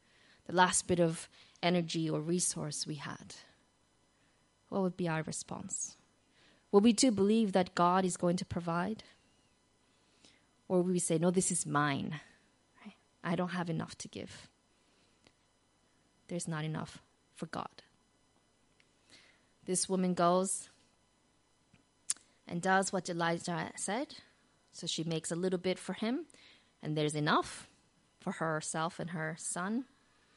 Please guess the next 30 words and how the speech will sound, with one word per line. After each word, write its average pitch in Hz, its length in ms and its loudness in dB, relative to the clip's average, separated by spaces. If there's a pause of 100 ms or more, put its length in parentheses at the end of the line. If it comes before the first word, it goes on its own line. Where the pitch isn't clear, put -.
(840)
And 247 420 0 (220)
there's 160 220 -2
enough 165 640 -4 (800)
the 165 100 -6
day 160 160 -2
after 160 280 -6
that, - 600 -6 (460)
and 175 100 -6
the 165 80 -6
day 175 160 -4
after 175 280 -6
that, - 500 -8 (600)
and 170 120 -6
the 165 60 -2
day 165 180 0
after 165 300 -4
that. - 440 -8 (1000)
Again, 185 460 6 (260)
when 196 140 6
you 202 80 10
look 214 160 10
at 196 60 8
the 202 80 12
original 196 260 6
Hebrew, 196 480 4 (1300)
when 196 180 4
it 190 80 0
says 202 320 6
she 220 140 2
did 202 480 6